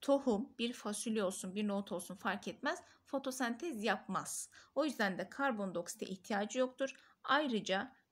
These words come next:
çimlenebilmesi için toprağa ihtiyaç yoktur arkadaşlar. Yine ışığa ihtiyaç yoktur çimlenme için. Yani biz bir fasulye tohumunu karanlıkta çimlendirebiliriz.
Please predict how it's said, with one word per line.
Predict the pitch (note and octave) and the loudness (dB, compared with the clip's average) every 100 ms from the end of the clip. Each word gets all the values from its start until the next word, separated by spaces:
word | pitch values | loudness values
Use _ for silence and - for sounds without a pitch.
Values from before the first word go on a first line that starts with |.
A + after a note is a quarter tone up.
| - | -4
çimlenebilmesi | - A3+ A#3+ B3+ A#3+ A#3+ B3 B3+ B3+ | 0 2 4 2 0 0 0 0 -2
için | A3+ - F3+ | -4 -4 -6
toprağa | - A#3 A#3 F#3+ F3+ C#4 - - _ _ _ _ _ _ _ - | -2 -2 2 2 4 4 0 -16 _ _ _ _ _ _ _ -4
ihtiyaç | C4 - A3+ G#3 C4 - - A#3+ | -4 0 2 2 0 -6 -6 0
yoktur | A3+ A3+ G3+ | 0 0 0
arkadaşlar. | E3 - E3 E3 G3 - A#3 | 0 0 -2 -2 -2 -2 -2
Yine | B3 A3 - A#3 | 0 0 0 -2
ışığa | - - F#3+ A3+ - | -2 2 2 2 -2
ihtiyaç | G#3+ - G#3 G3+ C4+ - - | -6 -2 0 0 0 -4 -4
yoktur | G#3+ G#3 - F#3 | -2 -2 -2 -4
çimlenme | - F#3+ F#3 E3+ F3 | -4 -4 -2 -2 -4
için. | E3+ - C4+ - - - | -4 -2 -2 -6 -14 2
Yani | A#3+ B3 A#3+ | 4 4 0
biz | A#3 | -2
bir | B3 | -4
fasulye | B3+ A#3 - A#3 - | -2 -2 -2 -4 -2
tohumunu | A#3 G#3 F3+ | -2 -2 -4
karanlıkta | - G#2 G2+ F#3+ - - | -2 0 0 -2 -2 -2
çimlendirebiliriz. | - A3+ G3 F3+ - D4+ A#3+ F#3 G3 - | 0 0 2 0 -2 -2 0 -2 -2 -8